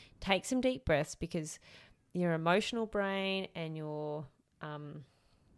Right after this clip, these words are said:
processing, your prefrontal cortex, if they've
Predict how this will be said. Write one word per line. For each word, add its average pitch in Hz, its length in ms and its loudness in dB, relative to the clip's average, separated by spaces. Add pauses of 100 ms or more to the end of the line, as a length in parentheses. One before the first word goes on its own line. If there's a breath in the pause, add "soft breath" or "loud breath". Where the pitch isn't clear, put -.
(260)
processing, 180 760 -4
your 160 100 -6
prefrontal 190 440 0
cortex, - 720 -4 (580 loud breath)
if 180 220 -6
they've 226 220 2